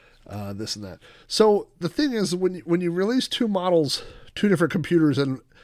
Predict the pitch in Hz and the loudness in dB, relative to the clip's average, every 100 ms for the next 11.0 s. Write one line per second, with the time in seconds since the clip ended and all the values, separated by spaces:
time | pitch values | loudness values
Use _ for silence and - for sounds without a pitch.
0 | - _ _ - 127 139 147 180 190 147 | -20 _ _ -12 -6 0 4 4 4 0
1 | 156 170 170 131 127 - - 160 151 147 | 2 4 2 0 -4 -8 -2 2 4 4
2 | 139 131 123 127 135 101 98 - _ _ | 2 0 -2 -2 -2 -2 -8 -12 _ _
3 | _ _ _ _ - 123 123 123 120 131 | _ _ _ _ -8 -4 -2 -4 -6 -4
4 | 147 147 196 190 - 160 131 - 180 180 | -4 -4 -4 -2 2 2 2 -2 2 2
5 | 117 - _ _ _ 147 127 117 113 104 | 0 -6 _ _ _ -6 -2 -2 -4 -8
6 | 101 _ _ _ _ _ 131 147 143 180 | -12 _ _ _ _ _ -2 -2 0 2
7 | 214 147 117 127 143 _ 139 123 127 123 | 2 2 0 -4 -6 _ -4 -2 -2 2
8 | 156 165 113 127 - 131 120 - 247 - | 0 0 -4 -6 -6 -6 -4 0 0 0
9 | 113 104 - 107 95 98 113 - 117 - | -6 -8 -8 -8 -8 -6 -8 -6 -6 -2
10 | - - - 175 139 104 113 120 113 104 | -2 0 -2 0 -2 -6 -6 -8 -6 -10